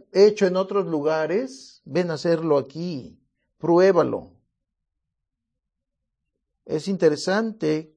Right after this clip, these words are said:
que Lucas muestra esto, esto en el principio del ministerio de Jesús, porque nos prefigura lo que va a pasar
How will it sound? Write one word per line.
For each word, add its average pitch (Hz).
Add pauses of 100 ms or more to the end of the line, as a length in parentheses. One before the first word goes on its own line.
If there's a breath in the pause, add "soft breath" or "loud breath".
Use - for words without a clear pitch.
que 143
Lucas 160 (200)
muestra 160 (460)
esto, 180 (340)
esto 202 (240 soft breath)
en 170
el 175
principio 190
del 165
ministerio 190
de 190
Jesús, 185 (480)
porque 170
nos 160
prefigura 202
lo 190
que 175
va 175
a 180
pasar 175